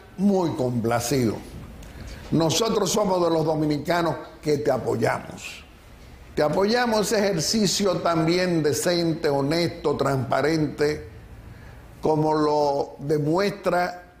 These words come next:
y lo ha iniciado nuestro gobierno desde que, desde que el pueblo dominicano en mayoría decidió llevar al presidente Luis Abinader a producir cambio en la administración.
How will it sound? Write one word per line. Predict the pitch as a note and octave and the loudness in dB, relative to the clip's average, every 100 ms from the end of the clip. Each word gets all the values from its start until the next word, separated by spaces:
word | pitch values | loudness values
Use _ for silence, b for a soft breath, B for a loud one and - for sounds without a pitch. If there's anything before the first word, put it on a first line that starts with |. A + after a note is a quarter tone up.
| - | -6
y | C#3 | 0
lo | C#3 | 2
ha | C#3 | 2
iniciado | E3 D3+ C3+ D3+ D3 D3 D3 D3 D3+ - - | 2 0 0 0 2 2 2 0 -2 -8 -8
nuestro | D3 D3 C#3+ - C#3 | -2 0 0 0 0
gobierno | B2+ C3 C3 D3+ D#3+ D3+ D#3 E3 F3+ - - - - - - - - - - - | 2 2 2 2 2 0 0 0 -2 -10 -20 -20 -20 -20 -20 -20 -20 -20 -20 -10
desde | A#2+ B2 B2+ | -2 2 2
que, | A#2+ B2 | 2 0
desde | B2+ C#3 A#2+ C3+ C3 B2+ | 0 -2 0 2 2 2
que | |
el | B2 A2+ | -2 -2
pueblo | C#3+ F3 E3 | 0 2 2
dominicano | D3 C#3 C3 D3+ D3 C3 B2 - | 2 0 0 0 0 0 -4 -4
en | D3+ C3+ | 2 2
mayoría | B2+ B2 B2+ C#3+ | 4 2 2 2
decidió | B2+ A#2+ - A#2 C3+ | 2 0 0 2 2
llevar | C#3+ B2+ A#2+ C3 B2+ - - - - | 2 2 2 2 0 -4 -12 -20 -8
al | - B2+ | -2 0
presidente | A#2+ B2 B2+ C#3+ D3+ C3+ | 0 2 2 2 2 0
Luis | B2+ C#3 | 2 2
Abinader | C#3 C3 B2+ A#2+ B2+ C3 C#3+ - - - - - - - - | 2 2 2 2 2 0 -2 -10 -20 -20 -20 -20 -20 -20 -4
a | C3 A#2+ | -2 0
producir | A#2+ A2+ G#2 C#3+ B2+ - | 0 0 0 0 -2 -2
cambio | F3+ G#3 G#3 G3 - - - - - - | -2 2 2 2 0 -4 -16 -20 -20 -8
en | - C3 | -2 2
la | B2 | 2
administración. | A#2 A2 G#2+ - - G#2 A#2+ - | 2 2 0 -2 -4 0 0 -2